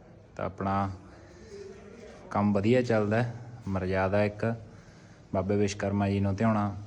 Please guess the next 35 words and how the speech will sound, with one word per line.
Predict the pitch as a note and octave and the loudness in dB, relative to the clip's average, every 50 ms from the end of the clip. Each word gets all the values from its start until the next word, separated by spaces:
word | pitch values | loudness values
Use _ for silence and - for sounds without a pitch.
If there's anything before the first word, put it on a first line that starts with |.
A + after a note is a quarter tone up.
| - - - | -12 -6 -4
ਤੇ | G2+ G2 G2 G2 G2 G2 G2 G2 G2 G2 G2 G2 F#2+ F2+ - - - - - - - | -2 0 0 2 2 2 2 2 2 2 2 0 0 -2 -6 -12 -18 -18 -12 -10 -8
ਆਪਣੀ | G2 - G#2 G#2+ G#2+ | -4 -2 0 0 2
ਚੱਟ | G#2 A2 G#2 G#2 - | 4 2 2 2 4
ਲੱਗ | A2 G#2 G2+ F#2+ F#2+ | 4 4 4 4 2
ਗਈ | G2+ G#2+ | 0 0
ਸਾਰੀ | G2+ - G#2 G#2 A2+ A2+ | 2 2 2 4 4 4
ਕੰਧ | A#2 A#2 A2+ A#2 A2+ | 4 4 4 4 4
'ਤੇ। | A#2 A#2+ A#2 A#2 - - - - - - - - - - - - - - - - | 4 2 2 2 -2 -8 -14 -16 -18 -18 -20 -20 -20 -20 -20 -20 -20 -20 -10 -6
ਤੇ | F#2+ G2 | -4 -2
ਅੱਜ | F#2+ G2+ | 0 0
ਹਵਾ | G2+ G2 G2+ G2 G2+ G2+ G2 | 0 2 2 4 4 2 2
ਥੋੜ੍ਹੀ | - A2+ G2+ G#2+ | 2 2 2 4
ਜਿਹੀ | A#2 A#2+ A2+ | 4 6 6
ਜ਼ਿਆਦਾ | A2 G#2+ G#2 G2 G2+ | 6 6 6 4 4
ਤੇਜ਼ | F#2+ - G2+ G2+ G2 | 2 2 2 2 2
ਚੱਲ | - G#2+ G#2 G#2 | 2 2 4 4
ਰਹੀ | G#2 G#2 G#2 G#2 G2+ | 4 4 4 4 2
ਸੀ, | G2+ - G#2+ | 2 0 -2
ਤਾਂ | G2 G#2+ G#2 G#2 G2 | 0 2 2 2 2
ਕਰਕੇ | G#2 G2+ F#2 - - G#2 | 2 0 0 0 -2 -2
ਆਪਾਂ | G2+ - G2 G2 | 0 0 0 -2
ਇੱਧਰੋਂ | F#2+ G2 A2 A#2 A2+ A2 - - - - - - - - | 0 2 2 2 2 2 -2 -6 -14 -18 -20 -20 -12 -8
ਪੱਲੀ | - G2 F#2+ F#2+ G2 G2+ G2 G2+ G2 G2 F#2+ - - - | -4 -2 0 0 2 2 2 2 2 2 0 -2 -2 -4
ਬੰਨੀ | F#2 F2+ F2+ F#2+ G#2 A2+ | -2 -2 0 2 0 0
ਸੀ | A2 - G2+ | 0 0 -2
ਇੱਕ। | G2 - - G#2 A2 G#2 - - - - - - - - - - - | -2 -2 -2 -4 -4 -4 -6 -12 -18 -18 -20 -18 -18 -18 -18 -10 -6
ਚਲੋ, | - G2 G2 G2 | -2 0 0 2
ਬਾਹਰ | G2 G#2 G2 G2 G2 F#2+ | 2 4 4 4 2 2
'ਚ | - G#2+ | 2 2
ਤਾਂ | G2 A2 | 2 2
ਆਪਣਾ | G#2+ - - A2 G#2+ | 2 2 4 2 2
ਥੋੜ੍ਹਾ | - - G2+ G2 G#2 A#2 A#2 | 2 2 2 4 4 4 4
ਤਾਂ | A2+ A#2 G#2+ | 4 2 2
ਹਾਂ | G#2+ A2 G#2 | 2 2 2
ਕੰਮ, | - G#2+ G#2+ G#2+ G#2+ A2 A2 | 2 2 4 4 4 2 0